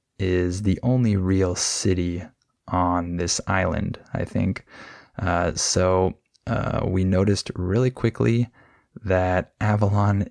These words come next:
is very tiny. Uh, in English, the word tiny just means really small. So Avalon is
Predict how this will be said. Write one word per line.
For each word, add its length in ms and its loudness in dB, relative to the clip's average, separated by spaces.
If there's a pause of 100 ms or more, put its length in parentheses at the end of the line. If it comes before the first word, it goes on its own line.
is 340 0
very 640 0
tiny. 640 -4 (680)
Uh, 360 -2
in 160 2
English, 460 0
the 160 -2
word 340 0
tiny 520 2 (360)
just 280 0
means 400 0 (180)
really 480 4
small. 560 0 (580)
So 360 -2
Avalon 760 0
is 380 -2